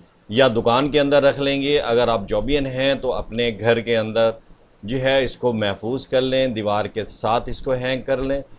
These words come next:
तो इंशाअल्लाह अल्लाह के हुक्म से आप बहुत जल्द जो है, अमीर होना शुरू हो जाएंगे। ये जो तावीज़ है, ये तावीज़ सूरह मोमिनीन का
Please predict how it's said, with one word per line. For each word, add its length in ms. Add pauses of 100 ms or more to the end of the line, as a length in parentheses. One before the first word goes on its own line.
(280)
तो 80
इंशाअल्लाह 520
अल्लाह 360
के 120
हुक्म 420
से 440
आप 440
बहुत 460 (160)
जल्द 300
जो 160
है, 220
अमीर 360
होना 300
शुरू 260
हो 140
जाएंगे। 440 (580)
ये 140
जो 160
तावीज़ 520
है, 300
ये 200
तावीज़ 500
सूरह 360
मोमिनीन 580
का 280